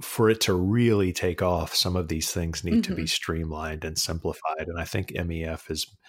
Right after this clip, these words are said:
Speaker 1: um, is helping out quite a bit on that by, uh, adding some clarity to the, um, to how, how S D wan is defined. Um,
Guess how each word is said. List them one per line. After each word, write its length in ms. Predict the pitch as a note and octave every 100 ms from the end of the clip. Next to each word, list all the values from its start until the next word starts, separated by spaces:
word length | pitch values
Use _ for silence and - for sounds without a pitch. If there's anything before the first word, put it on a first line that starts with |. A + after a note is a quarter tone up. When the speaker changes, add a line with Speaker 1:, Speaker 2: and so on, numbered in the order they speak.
| - - -
Speaker 1:
um, 360 | F#2 E2 E2 E2 _ _ _
is 100 | -
helping 400 | - F#2+ F2 E2
out 220 | D#2+ D#2+
quite 300 | - E2+ E2
a 60 | D#2
bit 200 | E2+ D#2
on 160 | D#2+ D#2+
that 300 | D#2+ D#2+ -
by, 160 | D#2+
uh, 160 | E2 E2 -
adding 320 | E2+ D#2+ D#2+
some 180 | - E2
clarity 540 | - E2+ E2+ E2+ F2
to 180 | - F2+
the, 240 | E2+ E2+ - - - - - _ -
um, 300 | F#2+ F2 E2+
to 120 | F#2
how, 300 | F#2+ F#2 -
how 200 | - G2
S 180 | F#2 -
D 120 | G2
wan 300 | F#2+ F#2 F2
is 100 | E2
defined. 720 | - E2+ - F#2+ F#2 F2+ F2+ - _ _ _ _ _ -
Um, 560 | F2+ E2 D#2+ E2 E2+